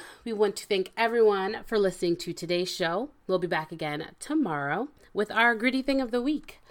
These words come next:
And as always, we want to hear from you. So send us in your questions for our mailbag. Let us know what you're thinking of the episodes, what you want to hear in the off season. You can reach us on Twitter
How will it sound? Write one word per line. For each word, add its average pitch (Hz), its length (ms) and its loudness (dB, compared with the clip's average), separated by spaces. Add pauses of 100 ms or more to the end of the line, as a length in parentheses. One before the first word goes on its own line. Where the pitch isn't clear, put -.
(720)
And 202 600 2 (320)
as 214 160 4 (140)
always, 196 520 6
we 185 380 2
want 185 300 -2
to 214 80 -6
hear 214 140 0
from 214 180 0
you. 220 180 2
So 175 180 -2
send 208 320 0
us 254 160 0
in 208 120 4
your 165 260 2
questions 190 480 0
for 160 120 -2
our 160 180 -4
mailbag. 254 800 2
Let 196 240 -2
us - 180 -8
know 170 460 -2
what 170 200 2
you're 151 120 -6
thinking 156 400 -4
of 143 160 -6
the 147 100 -8 (100)
episodes, 262 640 2
what 180 200 2
you 170 100 -2
want 160 140 4
to 156 40 2
hear 175 240 2
in 156 200 0
the 147 180 -4
off 277 220 0
season. 240 580 2 (460)
You 233 100 -2
can 247 160 6
reach 220 220 4
us 196 160 2
on 180 200 6
Twitter 185 420 4